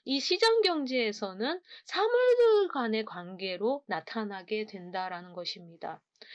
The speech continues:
그래서 물건을 생산할 때 그 과정에서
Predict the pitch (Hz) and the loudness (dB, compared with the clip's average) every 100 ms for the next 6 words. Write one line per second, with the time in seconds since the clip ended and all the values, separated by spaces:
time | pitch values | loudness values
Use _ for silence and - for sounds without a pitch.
0 | - - 247 311 320 - - 247 294 330 | -10 -6 -2 2 2 0 0 2 2 4
1 | 392 427 440 440 427 403 403 392 349 320 | 6 8 8 6 4 2 2 0 0 -4
2 | 277 - 214 247 - 185 170 285 330 311 | -2 -2 0 0 -2 -2 -2 0 -2 -2
3 | 233 214 247 233 | -4 -2 -2 -2